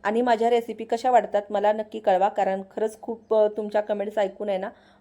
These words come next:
मनाला खूप श-, अ, एक दिलासा भेटल्यागत मिळा-, भेटतो. आणि जर माझं आहे ना, बोलताना थोडंसं शब्द इकडं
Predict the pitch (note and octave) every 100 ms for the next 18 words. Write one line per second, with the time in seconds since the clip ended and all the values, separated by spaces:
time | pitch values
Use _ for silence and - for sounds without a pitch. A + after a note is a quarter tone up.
0 | - G#3 A3 A#3 B3 - B3 C4+ - -
1 | _ - G3 G3 G#3 G#3 _ _ _ -
2 | A#3 G#3+ A#3+ A3+ B3+ B3+ C4+ G#3+ G3+ G#3+
3 | G#3 F#3+ F#3 - - F#3 A#3 - C4+ F#4
4 | - _ _ _ G3 G#3+ A3+ A3+ A3+ G3+
5 | A3+ B3 C4 A#3 B3+ A#3+ G#3+ G#3+ A3+ A3+
6 | G#3+ G#3+ A3 A3 A3+ G#3+ G#3+ - A3+ A#3
7 | A3+ G3 G#3+ A#3 G#3+